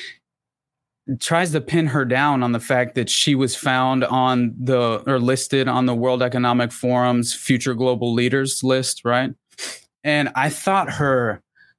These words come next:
natural instinctual reaction to that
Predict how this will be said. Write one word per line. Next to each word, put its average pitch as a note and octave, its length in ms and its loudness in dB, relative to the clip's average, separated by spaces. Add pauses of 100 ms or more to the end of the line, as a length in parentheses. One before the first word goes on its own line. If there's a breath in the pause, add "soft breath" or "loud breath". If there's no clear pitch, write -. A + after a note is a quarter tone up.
(400)
natural D3+ 680 0
instinctual C3+ 640 0
reaction A#2+ 540 2
to C3 100 -4
that D3 320 0